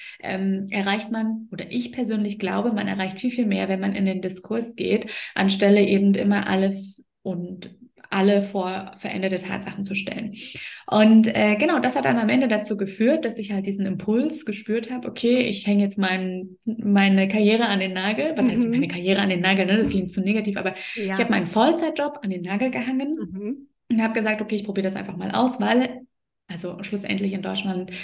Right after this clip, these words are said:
Speaker 1: fällt man relativ weich, äh, ins Arbeitslosengeld eins erstmal zurück und,
Speaker 2: Ja.
Speaker 1: ähm, genau. Und dann, ähm,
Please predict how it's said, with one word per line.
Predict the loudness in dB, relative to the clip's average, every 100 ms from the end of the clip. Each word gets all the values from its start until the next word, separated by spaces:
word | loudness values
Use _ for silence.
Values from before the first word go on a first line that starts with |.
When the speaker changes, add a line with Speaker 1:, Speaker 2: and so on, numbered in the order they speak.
| -14 -16 -12 2
Speaker 1:
fällt | 4 6
man | 6
relativ | 8 6 6 2 2
weich, | 4 6 4 0 -4
äh, | -4 -2 -4 0
ins | 2 2 0
Arbeitslosengeld | -2 0 0 -2 -2 -2 0
eins | 0 0
erstmal | -2 -4 -4
zurück | -2 2 2 0 -4
und, | -2 -2
Speaker 2:
Ja. | -4
Speaker 1:
ähm, | -6 -8 -8 -10 -8 -2
genau. | 0 0 -4 -10 -12 -14 -18 -20 _ _
Und | 2 6
dann, | 6 4 0 2
ähm, | 4 6 6 6 2 -2